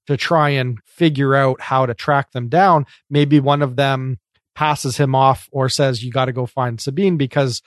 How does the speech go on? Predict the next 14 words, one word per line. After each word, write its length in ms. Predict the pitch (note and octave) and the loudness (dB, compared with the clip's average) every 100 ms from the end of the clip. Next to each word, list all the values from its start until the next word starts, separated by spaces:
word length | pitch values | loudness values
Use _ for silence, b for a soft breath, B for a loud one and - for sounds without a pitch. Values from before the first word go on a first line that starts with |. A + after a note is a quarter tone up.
| b b - | b b 2
we 140 | D#3 | 4
know 140 | D3 | 4
back 320 | C3+ C#3 C3 C3 | 2 0 -2 -4
in 80 | |
the 80 | B2 | -4
day 200 | A#2 B2+ | -2 0
she 180 | - B2+ | 0 -4
palled 320 | - C#3 B2+ | -2 0 0
around 600 | A#2 B2 B2 A#2+ G2+ G2 _ | 0 -2 -2 -2 -6 -16 _
with 200 | B2+ A#2+ - | -12 -10 -6
some 320 | C3 A2 A2+ | -6 -6 -8
Jedi 420 | A#2 A2+ G#2 G2+ | -8 -6 -6 -8
types. 500 | - G#2 - - - b b | -12 -16 -12 -12 -12 b b
So, 460 | - C#3 B2+ A2+ | -4 -2 0 -2